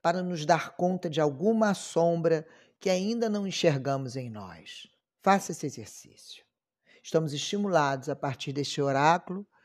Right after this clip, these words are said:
e dessa lua nova em Leão. Vamos mergulhar profundamente em nós mesmos, reconhecendo sombras que ainda não foram vistas. Pois o sol em Leão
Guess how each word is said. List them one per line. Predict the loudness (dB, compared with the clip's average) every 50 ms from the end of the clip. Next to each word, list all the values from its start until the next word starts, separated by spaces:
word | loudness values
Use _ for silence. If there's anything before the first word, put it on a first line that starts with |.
| _ _ _
e | 0 6
dessa | 6 6 8 6 2 -2
lua | -2 0 0 0
nova | 0 0 0 -2 -2 -2 -6
em | -8
Leão. | -8 -8 -8 -10 -16 _ _ _ _ _ _ _ _ _ _ _ _ _ _ _ _ _ _ -20 -20 -20 _ _
Vamos | 0 2 2 2 0 -2 -4 -4 -6 -6 -10 -10 -8
mergulhar | -2 2 2 4 4 4 2 2 2 2 2 0 -2 -6 -14 _ _
profundamente | 6 8 8 8 8 6 0 -14 -14 -6 -4 -2 -2 -2 0 0 2 2 2 0 -2 -2 -2 -2 -4 -6 -8 -12 -12 -12
em | -10
nós | -8 -8 -8 -8 -10 -10
mesmos, | -12 -12 -12 -14 -14 -16 -18 -18 -20 -20 -18 -18 -18 -20 _ _ _ _ _ _ _ _ _ _ _ _ _ _ _ _ _ _ _ _ _ _ _ _ _ _ _ _
reconhecendo | _ -2 -2 0 0 2 2 2 2 0 -2 -4 -2 0 2 2 2 0 -2 -2 -2 -4 -4 -6 -10 _ _ _ _ _ _ _ _ _ _ _ _ _ _ _ _
sombras | -16 -14 -2 4 6 6 6 6 4 2 0 0 -2 -2 -4
que | -4 -4 -2
ainda | -2 -2 -2 -4
não | -4 -6 -8
foram | -8 -6 -4 -4 -2 -2 -4
vistas. | -8 -10 -16 -16 -12 -10 -10 -10 -10 -10 -12 -12 -12 -14 -18 -20 _ _ _ _ _ _ _ _ _ _ _ _ _ _ _ _ _ _ _ _ _ _ _ _ _ _ _ _ _ _ -20 -20 -20 _ _
Pois | 0 0 0 0
o | -2
sol | -4 -2 4 6 8 8 8 6
em | 2 -4 -6 -8 -10 -10 -12 -12 -12 -8
Leão | -4 -4 -2 0 4 4 4 4 4 2 -2